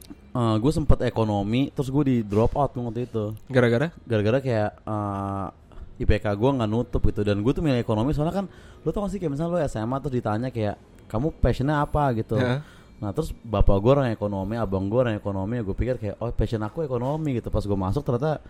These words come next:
Speaker 1: gue nggak kuat belajar kayak, belajar yang kayak gitu, gitu, angka dan lain-lain. Akhirnya gue di
Speaker 2: Hmm.
Speaker 1: D O, terus gue masuklah ke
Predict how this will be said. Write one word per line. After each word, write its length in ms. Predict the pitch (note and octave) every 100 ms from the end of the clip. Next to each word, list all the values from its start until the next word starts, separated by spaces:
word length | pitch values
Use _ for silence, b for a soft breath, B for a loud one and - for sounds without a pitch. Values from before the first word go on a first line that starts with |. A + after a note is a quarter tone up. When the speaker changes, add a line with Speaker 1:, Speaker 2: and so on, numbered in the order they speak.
| b b b b
Speaker 1:
gue 160 | A2 C#3
nggak 140 | B2+
kuat 320 | C#3 D3+ C#3
belajar 300 | B2+ G#2+ G#2+
kayak, 240 | G#2+ G#2+ G#2+
belajar 260 | G#2 G2+
yang 140 | G#2 G#2
kayak 140 | G2+ B2+
gitu, 180 | - B2
gitu, 200 | G#2 G2
angka 400 | F2 F#2+ F#2+ G2+
dan 120 | G2
lain-lain. 560 | G2 F#2+ F#2 F#2+ G#2+ A#2
Akhirnya 240 | G2+ G#2+ A#2
gue 100 | A#2+
di 40 |
Speaker 2:
Hmm. 80 | B2
Speaker 1:
D 80 | A#2
O, 80 | A2+
terus 180 | A2+ B2
gue 100 | A#2+
masuklah 400 | A2+ G2+ G2+ A#2+
ke 180 | A#2